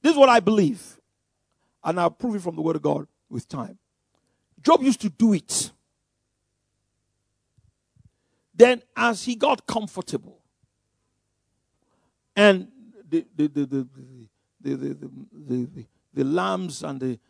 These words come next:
sheep and the cattle and his possessions increased and everything, he now depended more on his keeping of moral law and ceremonial law and neglected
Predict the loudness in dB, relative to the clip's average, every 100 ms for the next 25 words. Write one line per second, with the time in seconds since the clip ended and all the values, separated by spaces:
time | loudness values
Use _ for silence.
0 | _ _ -16 -10 -6 -4 -4 -6 -8 -10
1 | -6 -6 -2 -2 -4 _ _ -12 -10 -12
2 | -14 -10 -8 -6 -6 -4 -4 -4 -8 -10
3 | -6 -2 -2 -4 -12 _ _ -2 -2 -2
4 | -2 -2 -2 -6 -4 -4 -8 _ _ _
5 | _ -6 -4 -2 -2 0 0 -2 -8 -8
6 | -2 -2 0 2 2 2 -2 0 2 2
7 | 0 -10 -20 _ _ _ _ _ _ _
8 | _ _ _ -2 6 6 6 0 -4 _
9 | -10 -10 -2 -2 -2 -4 -6 -4 0 0
10 | 2 -2 0 0 0 -8 _ _ _ _
11 | _ -2 -2 0 0 0 0 -2 0 0
12 | 2 0 -4 _ _ _ _ 0 0 2
13 | 0 0 -2 -4 -8 -4 -2 -2 -6 _
14 | _ -6 -4 -4 -6